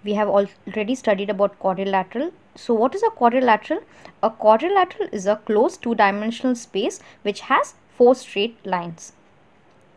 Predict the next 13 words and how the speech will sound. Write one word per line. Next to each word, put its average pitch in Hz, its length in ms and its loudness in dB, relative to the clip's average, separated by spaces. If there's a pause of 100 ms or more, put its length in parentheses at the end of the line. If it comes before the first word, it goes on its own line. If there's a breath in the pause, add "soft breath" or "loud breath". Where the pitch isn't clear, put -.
(2000 soft breath)
In 233 120 0
today's 226 360 -2
class, 233 460 2
we 240 60 -6
will 220 160 0
be 208 80 -8
discussing 233 500 -4
about 208 200 -4
the 202 40 -10
different 233 380 -4
types 214 260 -2
of 220 180 -6
quadrilateral 208 760 -2